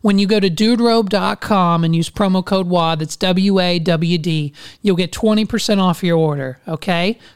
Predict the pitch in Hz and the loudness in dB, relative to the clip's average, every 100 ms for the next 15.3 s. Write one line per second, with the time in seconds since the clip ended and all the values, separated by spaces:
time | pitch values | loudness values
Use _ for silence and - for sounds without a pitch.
0 | - - 190 202 233 196 170 165 147 170 | -8 0 0 2 0 0 2 0 -2 -6
1 | - - - - - 214 196 233 233 220 | -10 -18 -12 -6 -2 0 2 2 2 0
2 | 202 165 156 151 156 156 - - 185 202 | -2 0 0 -2 -4 -6 -16 -4 0 2
3 | 226 214 233 220 208 196 180 175 170 156 | 0 2 2 2 2 2 0 0 2 0
4 | - 156 151 147 151 151 - - 185 208 | -4 -2 0 0 0 -4 -8 -6 0 2
5 | 214 196 - - 220 202 - 220 220 - | 2 -2 -6 -2 -2 0 -2 -2 -2 -8
6 | - 226 196 196 175 - - 196 175 170 | -4 0 0 0 -2 -10 -4 0 2 2
7 | 170 160 - - 190 165 151 135 - - | 2 -2 -6 -4 0 0 0 -4 -4 -4
8 | 147 - 147 127 - - 151 - 180 175 | -4 -4 -6 -6 -12 -12 -12 -2 2 2
9 | 160 143 127 - 151 - 175 240 - - | 2 0 -2 -6 -8 -4 -2 -2 -6 -10
10 | - 185 185 - 190 - - 202 196 180 | 0 2 2 0 -2 -2 0 0 2 2
11 | 190 208 247 294 - - - - 220 233 | 2 2 0 -2 -6 -20 -10 -4 -2 0
12 | 226 247 269 262 226 220 208 214 196 185 | -2 -2 0 0 0 0 0 -4 -4 -4
13 | 226 208 202 220 - - 196 202 196 202 | -2 -2 0 -2 -6 -6 -2 0 0 0
14 | 196 196 - 214 202 190 185 185 185 196 | 0 -2 -2 -2 0 -2 0 0 0 0
15 | 208 226 247 | 0 0 -2